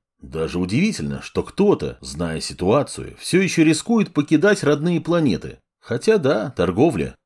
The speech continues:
Без нее экономика страны просто схлопнется, вот и приходится рисковать. Лерк набрал максимальную скорость. С другой стороны, к месту событий устремился Хесир.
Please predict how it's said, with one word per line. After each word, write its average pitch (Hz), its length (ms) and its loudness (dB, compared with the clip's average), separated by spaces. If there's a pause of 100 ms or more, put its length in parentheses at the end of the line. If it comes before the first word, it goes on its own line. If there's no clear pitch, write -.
(120)
Без 113 260 -6
нее 208 340 4
экономика 160 540 2
страны 123 460 0
просто 170 420 2
схлопнется, - 800 -4 (100)
вот 185 160 0
и 151 60 2
приходится 87 640 -2
рисковать. 80 640 -2 (540)
Лерк 165 560 2
набрал 160 500 4
максимальную 175 800 2
скорость. - 600 -6 (300)
С 69 140 -16
другой 92 360 2
стороны, 170 460 0
к 156 100 -8
месту 175 360 0
событий 156 580 0
устремился 147 680 0
Хесир. 101 520 -4